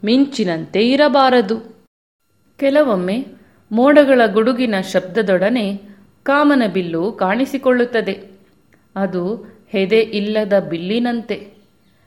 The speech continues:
ಬಿಲ್ಲಿನ ಎರಡು ತುದಿಗಳನ್ನು ಹೆದೆಗೆ ಕಟ್ಟಿರುವುದರಿಂದ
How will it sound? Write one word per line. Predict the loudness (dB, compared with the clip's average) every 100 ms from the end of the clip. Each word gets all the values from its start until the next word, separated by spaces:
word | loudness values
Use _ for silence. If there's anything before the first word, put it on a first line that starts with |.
| _
ಬಿಲ್ಲಿನ | -4 -2 0 0 0 -2 0
ಎರಡು | 2 2 -2
ತುದಿಗಳನ್ನು | -4 -6 -6 0 0 0 -4 -6 -8 -12 -20 _ _
ಹೆದೆಗೆ | -4 0 -2 -2 -2
ಕಟ್ಟಿರುವುದರಿಂದ | -2 -4 -2 -2 -2 0 -2 -2 -2